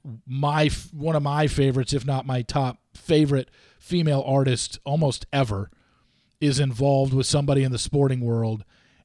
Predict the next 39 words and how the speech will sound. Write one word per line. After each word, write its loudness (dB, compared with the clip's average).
and -2
everyone 2
in 2
the 4
sporting 2
world 2
is -4
now 0
having -2
to -10
cover 0
it. -8
And -4
just, -2
you -4
can -4
hear 2
some -2
people 0
who 0
are 0
very 0
clueless -2
give 0
takes 0
on -2
Taylor 2
and -6
her -2
life -2
and -2
what -6
they -6
think -4
about -4
all -2
of -6
it. -6
And -8